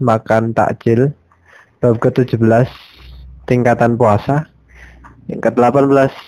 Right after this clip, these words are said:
golongan orang yang boleh tidak berpuasa. Sembilan belas akhlak orang yang berpuasa. Kedua puluh zakat fitrah. Dua puluh satu menyambut hari raya. Dan yang bab yang kedua puluh dua kodok puasa, kafaroh,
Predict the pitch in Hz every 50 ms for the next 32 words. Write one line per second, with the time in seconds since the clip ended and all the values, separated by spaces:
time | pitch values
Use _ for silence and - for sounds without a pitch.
0 | - - - - - 117 113 113 117 120 123 120 113 - 113 127 135 139 131 120
1 | 110 107 104 107 107 - _ _ - 117 117 120 110 98 - - - 117 - -
2 | 113 - - - - - - - - 107 104 98 104 - - 107 110 120 - _
3 | _ _ _ - - - - - _ _ _ _ _ _ - - - 113 110 107
4 | 107 104 107 120 131 131 - - 135 120 113 - - - 127 117 - - - -
5 | 120 131 139 135 123 117 110 107 104 95 110 110 107 117 113 120 127 - - 143
6 | 143 143 147 - _ _ _ _ _ _ _ - - 120 110 120 113 107 101 -
7 | 117 117 117 113 113 - 117 110 - - 110 104 - - 110 104 - - - 135
8 | 147 - - _ _ _ _ _ - - - - - - - _ - - 120 110
9 | 110 135 139 147 - 156 131 120 - 131 127 127 127 120 117 117 113 113 104 113
10 | 104 110 113 117 113 113 110 101 101 101 107 120 139 147 - _ _ _ - -
11 | - 113 110 113 113 113 113 110 110 110 110 107 - - 110 104 - 113 113 113
12 | 110 110 110 110 110 110 113 117 _ - - 139 143 147 151 131 107 - 113 110
13 | 104 - 107 98 98 98 104 127 - _ _ - - - - - _ _ _ _
14 | - 131 135 135 127 127 135 139 135 - - - - 127 120 117 113 113 - -
15 | 120 117 117 117 - - 107 101 101 - - 117 117 117 120 117 113